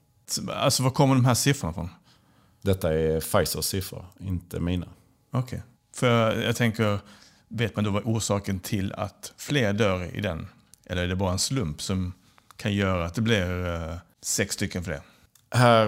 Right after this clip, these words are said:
Speaker 2: eh, det man vet är att i kontrollgruppen så dog det en person i hjärtattack. I vaccinationsgruppen så dog det fem personer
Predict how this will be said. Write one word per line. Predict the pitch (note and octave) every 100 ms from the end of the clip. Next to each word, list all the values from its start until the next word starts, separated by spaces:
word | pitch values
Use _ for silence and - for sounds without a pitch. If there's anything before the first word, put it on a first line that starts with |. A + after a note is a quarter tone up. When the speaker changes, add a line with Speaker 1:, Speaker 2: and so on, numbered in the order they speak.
| G#2
Speaker 2:
eh, | G#2+ G#2 G#2 G2+ -
det | G#2+ A2+
man | G#2+ G#2
vet | A#2+ A#2 A#2+ D3+ -
är | G2+ F#2+ F2
att | E2+ -
i | F2+
kontrollgruppen | - F#2+ F#2 - A2 E2 D#2 E2 D#2+ - E2 E2
så | D2+ F2
dog | F2 G2+ E2+
det | D#2+ - - _
en | G#2 F#2+ D#2 D2+
person | - - F#2 G#2+ D2+ C#2+ C#2+ - _ _ -
i | E2+
hjärtattack. | F2 - - - - - - - _ _ _ _ _ _ _ _ _ _ _
I | F#2+
vaccinationsgruppen | F#2 F#2+ - F2+ F2 G#2+ E2+ D2+ - D#2 - D#2
så | D2 E2+
dog | E2 D#2 D2+
det | D#2+
fem | - - A2+ D#2+ D#2+
personer | - F#2+ A#2+ F2 D2 D2+